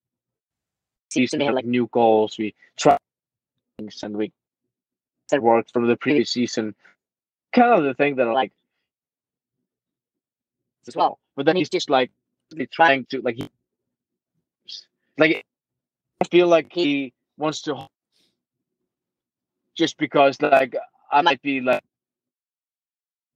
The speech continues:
for his, like, getting people to sign like that. That's, that's not what I like. I feel like we are just on the same path, trying to make.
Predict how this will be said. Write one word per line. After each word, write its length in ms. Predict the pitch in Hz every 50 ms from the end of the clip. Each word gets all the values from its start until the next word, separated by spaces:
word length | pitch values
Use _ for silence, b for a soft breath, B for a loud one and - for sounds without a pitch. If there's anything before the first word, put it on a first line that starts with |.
| - - -
for 120 | 131 127
his, 180 | 131 135 127 - - _ _ _ _ _ _ _ _ _ _ _ _ _ _ _ _ _ _ _
like, 180 | 127 123 127 - - - _
getting 220 | - 135 123 123 120
people 200 | - 120 113 120
to 100 | - 139
sign 260 | - - 120 113 110 104 - _ _ _ _ _ _ _ _ _ _ _ _ _
like 100 | 147 117
that. 180 | 123 117 107 98
That's, 180 | 123 123 - _ - 50 - _ _ _ _ _ _ _ _ _ _ _
that's 220 | - 139 - - 147
not 200 | 160 160 147 -
what 160 | 147 135 123
I 140 | 117 - - _ _ _ _ -
like. 200 | 107 107 - -
I 80 | 113
feel 180 | 117 - 135 127
like 200 | 127 123 110 -
we 240 | 123 127 123 123 123
are 280 | 120 117 117 113 113 110 - _ -
just 180 | 131 120 -
on 120 | 135 127 120
the 80 | 117 110
same 320 | - 131 123 120 120 104
path, 140 | - - - _ _ _ _ _ _ _ _ _ _ _ _ _ _ _ _ _ _
trying 220 | - 139 127 131 131
to 60 | 123
make. 180 | 117 117 104